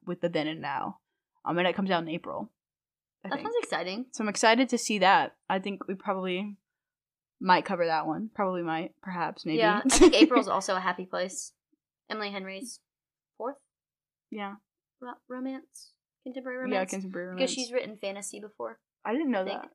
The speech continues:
Speaker 1: until,
Speaker 2: Or
Speaker 1: like,
Speaker 2: Y A.
Speaker 1: recently.
Speaker 2: Yeah.
Speaker 1: She's ha-, she's written other things
Speaker 2: Yeah.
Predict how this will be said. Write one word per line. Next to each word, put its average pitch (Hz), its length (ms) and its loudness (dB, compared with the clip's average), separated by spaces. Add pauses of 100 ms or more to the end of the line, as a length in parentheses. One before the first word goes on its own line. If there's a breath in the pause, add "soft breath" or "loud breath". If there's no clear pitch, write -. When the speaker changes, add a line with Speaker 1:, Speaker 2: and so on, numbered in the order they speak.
(100)
Speaker 1:
until, 226 240 -2
Speaker 2:
Or 202 60 4
Speaker 1:
like, 190 80 4
Speaker 2:
Y 202 100 6
A. - 20 2
Speaker 1:
recently. 202 480 -2
Speaker 2:
Yeah. 214 260 0 (140)
Speaker 1:
She's 247 160 -2
ha-, 269 220 8
she's 240 160 -4
written 226 160 4
other 156 160 0
things - 480 -14
Speaker 2:
Yeah. 214 220 -2